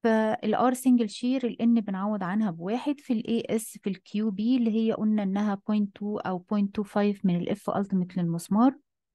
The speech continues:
وال R bearing ساعتها بتساوي زي ما قلنا الألفا، آه، في، آه، ال F ultimate للحديد في ال، ال diameter للهولز اللي هي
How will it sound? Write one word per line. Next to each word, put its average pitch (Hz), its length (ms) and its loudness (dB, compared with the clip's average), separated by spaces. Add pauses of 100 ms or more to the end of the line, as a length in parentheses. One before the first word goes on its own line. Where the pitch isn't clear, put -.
(160)
وال 226 140 6
R - 180 4
bearing 240 360 4
ساعتها 220 420 0
بتساوي 202 720 -4
زي 196 180 0
ما 196 100 -2
قلنا 196 340 2 (100)
الألفا، 190 720 -4 (580)
آه، 175 460 0
في، 196 540 0
آه، 175 380 -2
ال 185 220 -2
F - 160 -2
ultimate 185 440 -2
للحديد 190 680 0 (340)
في 226 380 2
ال، 170 180 -2 (240)
ال 180 220 0
diameter 202 420 4
للهولز 180 560 2
اللي 180 120 0
هي 202 400 0